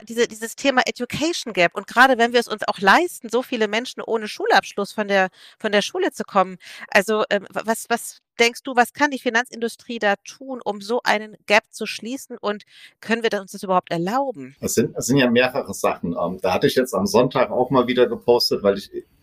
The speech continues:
Speaker 2: habe ja immer so meine Gedanken und mein, mein privates LinkedIn-Account, da kommt genau sowas hoch, wo ich sage, ähm, Leute, da muss sich was ändern. Momentan die,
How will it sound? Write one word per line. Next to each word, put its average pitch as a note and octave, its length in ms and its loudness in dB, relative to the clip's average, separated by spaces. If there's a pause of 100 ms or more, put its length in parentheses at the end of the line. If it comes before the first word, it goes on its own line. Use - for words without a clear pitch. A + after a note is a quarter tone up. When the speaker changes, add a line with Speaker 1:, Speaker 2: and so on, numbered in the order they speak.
(120)
Speaker 2:
habe A#2+ 160 0
ja B2+ 80 8
immer C3+ 160 2
so B2 140 -2
meine A#2+ 260 2
Gedanken G#2+ 400 0
und A2+ 140 4
mein, A2+ 240 0
mein G#2+ 240 2
privates G#2 520 0
LinkedIn-Account, A#2 680 2
da G#2 60 0
kommt B2 260 -6
genau A2 360 4
sowas A#2+ 540 0
hoch, C3 220 0
wo G#2+ 100 -2
ich G#2 100 -4
sage, A2 380 2 (140)
ähm, G#2 180 -2 (240)
Leute, A#2+ 340 4
da G#2 120 2
muss A2+ 160 2
sich - 160 -4
was G2+ 160 -2
ändern. A#2+ 360 4
Momentan A#2+ 500 2 (480)
die, G#2+ 240 6